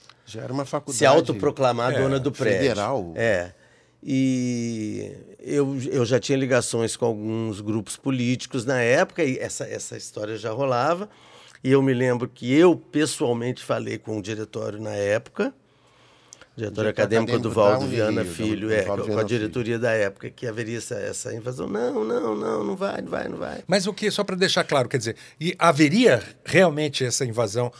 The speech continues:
Speaker 3: ainda que simbólica?
Speaker 1: Por
Speaker 3: Houve
Speaker 1: parte
Speaker 3: esse
Speaker 1: da
Speaker 3: mo-,
Speaker 1: uni?
Speaker 3: movimento?
Speaker 2: É,
Speaker 3: Não.
Speaker 2: ti-, ti-, houve esse movimento. Eu não sei se organizadamente, que realmente eu não acompanhei.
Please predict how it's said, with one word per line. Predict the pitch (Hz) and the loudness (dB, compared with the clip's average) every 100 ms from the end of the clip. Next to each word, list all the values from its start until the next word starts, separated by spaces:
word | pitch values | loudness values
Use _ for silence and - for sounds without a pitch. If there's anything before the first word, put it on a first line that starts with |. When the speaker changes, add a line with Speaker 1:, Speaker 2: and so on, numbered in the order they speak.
| - | 0
Speaker 3:
ainda | 117 143 135 | 4 6 4
que | - | 2
simbólica? | - 101 90 127 139 98 - 90 - - | -2 -2 4 4 4 0 -12 -16 -18 0
Speaker 1:
Por | 139 | 6
Speaker 3:
Houve | 190 131 | 8 8
Speaker 1:
parte | 127 | 6
Speaker 3:
esse | |
Speaker 1:
da | 147 | 4
Speaker 3:
mo-, | 143 135 | 4 4
Speaker 1:
uni? | 127 | 4
Speaker 3:
movimento? | 135 127 120 139 160 147 139 - - - | 4 4 2 2 2 0 -4 -12 -12 -4
Speaker 2:
É, | 180 | -2
Speaker 3:
Não. | 131 | 0
Speaker 2:
ti-, | - 143 | -4 -6
ti-, | 185 | -2
houve | 170 170 165 | 4 6 6
esse | 208 208 | 2 2
movimento. | 262 294 320 208 147 | 2 4 6 6 8
Eu | 156 | 4
não | 143 | 2
sei | - 175 | 2 0
se | - 240 | 4 4
organizadamente, | 247 180 196 214 233 175 185 185 160 147 156 | 4 6 6 6 4 4 4 4 4 2 0
que | - | -6
realmente | 220 240 185 180 - | -6 -4 -4 -4 -4
eu | 196 190 | -2 -2
não | 196 202 | -4 -6
acompanhei. | 202 170 170 180 175 180 220 | -4 -4 0 0 4 4 4